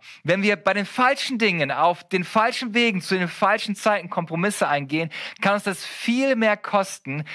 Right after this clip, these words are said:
als wir uns zu diesem Zeitpunkt in unserem Leben vorstellen können. Und in den nächsten Wochen werden wir uns also anschauen, wie wir uns für die Dinge einsetzen und für die Dinge einstehen können, die uns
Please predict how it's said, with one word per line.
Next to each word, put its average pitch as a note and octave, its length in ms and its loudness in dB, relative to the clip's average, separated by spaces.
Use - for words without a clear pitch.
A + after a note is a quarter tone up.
als D#3+ 300 0
wir D#3 80 -2
uns D#3 300 0
zu - 160 0
diesem F3 240 0
Zeitpunkt G3 300 0
in F3+ 100 -4
unserem D#3 180 -2
Leben D3+ 240 0
vorstellen D3+ 640 0
können. A2 220 -2
Und B2 100 -2
in C#3+ 60 2
den D#3+ 80 2
nächsten A3+ 300 0
Wochen G#3+ 280 2
werden E3+ 240 0
wir E3+ 80 0
uns E3 160 -4
also E3 260 2
anschauen, E3 480 0
wie F3 200 -2
wir G3+ 240 2
uns D#3 200 -2
für - 140 -2
die D3 120 2
Dinge F#3 280 0
einsetzen F#3 520 0
und C#3+ 80 -2
für - 120 -4
die D3+ 100 -2
Dinge F3 320 0
einstehen F#3 600 0
können, D#3 280 -2
die D3 220 0
uns F3 400 -2